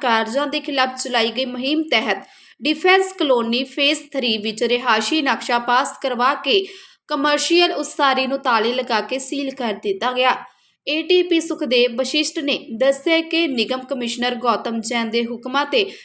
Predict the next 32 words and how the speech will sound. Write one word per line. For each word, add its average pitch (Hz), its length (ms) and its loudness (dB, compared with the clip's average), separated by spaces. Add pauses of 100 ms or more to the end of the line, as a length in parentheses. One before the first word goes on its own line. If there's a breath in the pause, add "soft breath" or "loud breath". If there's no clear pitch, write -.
(120)
ਡਿਫੈਂਸ 339 460 2
ਕਲੋਨੀ 247 480 0
ਫੇਜ਼ 277 340 0 (100)
ਥ੍ਰੀ 240 260 0
ਵਿੱਚ 233 300 -4
ਬਣ 233 220 0
ਰਹੀਆਂ 240 380 0
ਸੋਲਾਂ 277 460 2
ਦੁਕਾਨਾਂ 254 560 0
ਨੂੰ 214 200 -6 (300 loud breath)
ਰਿਹਾਇਸ਼ੀ 285 560 2
ਨਕਸ਼ਾ 262 400 2
ਪਾਸ 240 320 2 (120)
ਕਰਵਾ 247 300 0
ਕੇ 254 180 0
ਉਸਾਰੀ 240 540 -2
ਕੀਤੀ 285 260 -6
ਜਾ 277 200 0
ਰਹੀ 269 100 2
ਸੀ, 302 360 0 (440 loud breath)
ਉਹਨਾਂ 311 260 4
ਨੂੰ 349 120 4
ਸੀਲ 294 280 -2
ਕਰ 285 240 0
ਦਿੱਤਾ 226 360 -2
ਗਿਆ 202 220 -2
ਹੈ। 226 220 -6 (800)
ਉੱਥੇ 269 300 -2
ਕੋਈ 277 200 2
ਦਰਵਾਜ਼ਾ 240 600 0
ਨਹੀਂ 247 280 -4
ਸੀ। 214 180 -2